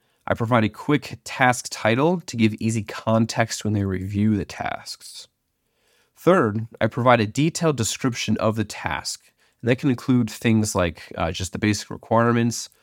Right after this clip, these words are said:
my guidance or expectations, timelines,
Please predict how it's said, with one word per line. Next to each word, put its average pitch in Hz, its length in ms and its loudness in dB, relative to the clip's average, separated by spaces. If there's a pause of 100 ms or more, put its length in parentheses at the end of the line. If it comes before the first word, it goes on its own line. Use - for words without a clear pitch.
(240)
my 95 100 0
guidance 101 540 2
or 98 80 2
expectations, 113 1040 -2 (160)
timelines, 120 840 2